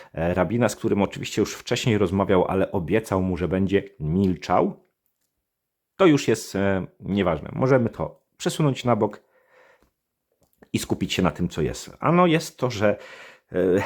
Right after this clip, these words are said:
on ma troszeczkę pretensje, że pojawiło się to dziecko, że ono,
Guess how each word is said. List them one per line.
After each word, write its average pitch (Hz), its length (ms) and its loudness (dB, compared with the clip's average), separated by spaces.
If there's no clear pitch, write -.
on 392 160 2
ma 339 140 0
troszeczkę 185 420 -2
pretensje, 98 640 0
że 87 100 -2
pojawiło 90 360 -2
się 98 220 -2
to 98 120 -4
dziecko, 90 520 -2
że 80 220 -2
ono, 110 460 2